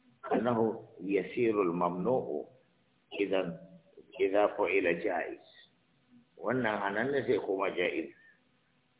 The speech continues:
وإنما، kaga, eh, يتصور الجمع، ana suranta hada في هذا النحو في منع التزيين، ko tanzihi, na منع التحريم.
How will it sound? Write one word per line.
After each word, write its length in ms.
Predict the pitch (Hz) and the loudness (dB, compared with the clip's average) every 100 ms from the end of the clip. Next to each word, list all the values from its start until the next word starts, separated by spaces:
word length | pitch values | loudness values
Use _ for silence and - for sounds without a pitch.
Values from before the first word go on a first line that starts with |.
| _ _ _ _ 92 | _ _ _ _ 0
وإنما، 800 | 101 113 110 143 175 135 - - | 2 2 4 4 4 2 0 -2
kaga, 220 | 110 113 | 0 4
eh, 640 | 117 127 - 101 95 90 - - _ - | 4 2 2 2 2 0 -8 -20 _ -8
يتصور 760 | 123 117 - 147 160 139 113 | -4 -4 -2 0 2 4 4
الجمع، 560 | 101 175 113 90 85 85 - _ _ - - | 2 2 0 0 -4 -6 -10 _ _ -16 -2
ana 340 | 104 117 101 - | 0 2 0 0
suranta 420 | 120 117 104 - | 0 0 0 -2
hada 440 | - 127 - 76 - - | -2 -2 0 -4 -6 -8
في 260 | 101 95 98 | -4 0 0
هذا 380 | 98 101 95 98 | 0 -2 -2 -2
النحو 600 | 87 95 90 95 90 92 - _ _ _ - | 0 0 0 0 -2 -8 -16 _ _ _ -10
في 240 | - 95 | -4 -2
منع 360 | 92 98 98 - | 0 -2 -2 -2
التزيين، 1120 | 95 - - 90 87 76 80 87 110 117 - - - 101 104 | -4 -4 -8 -4 -2 -2 -4 -4 -4 -4 -6 -12 -10 -8 -4
ko 320 | 123 147 156 - - | -4 -4 -8 -10 -6
tanzihi, 840 | 87 87 85 117 107 90 78 69 - _ _ _ _ _ _ - | -4 -4 -4 -2 -2 -4 -8 -12 -18 _ _ _ _ _ _ -12
na 300 | 90 104 107 | -2 0 2
منع 340 | 107 107 - | 2 -2 -4
التحريم. 840 | - - 82 60 80 71 64 57 | -12 -12 -12 -8 -6 -6 -8 -14